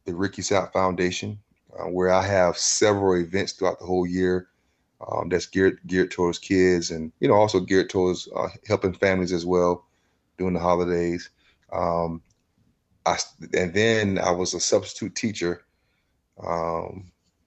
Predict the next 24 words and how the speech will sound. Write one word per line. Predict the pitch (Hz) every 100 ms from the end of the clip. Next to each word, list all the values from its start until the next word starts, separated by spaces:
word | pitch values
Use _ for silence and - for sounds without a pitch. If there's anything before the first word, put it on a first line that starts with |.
| _ _ -
and | 92
then, | 95 95
you | 95
know, |
I | 90
was | 90 85
the | 80
dancing | 82 98 98 -
substitute | 92 90 - - 85
teacher, | - 87 - 80 80 87
you | 87
know, | 87
so | -
what | 85 90
I | 87
would | 85
do | 85 92 90
is |
I | 87
would | 85 90
dance | 90 90 90
with | 78
the | 82
kids, | - 101 87 85 -